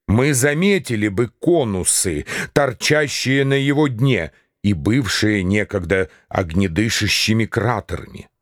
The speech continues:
Поразительная, характерная для всех лунных цирков особенность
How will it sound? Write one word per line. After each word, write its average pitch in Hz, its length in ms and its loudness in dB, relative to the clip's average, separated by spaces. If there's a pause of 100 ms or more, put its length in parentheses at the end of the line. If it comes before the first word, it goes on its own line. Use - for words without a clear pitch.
(920)
Поразительная, 98 1200 0 (240)
характерная 143 1040 0
для 117 260 -2
всех - 400 -2
лунных 139 560 2
цирков 143 760 -2
особенность 104 1080 0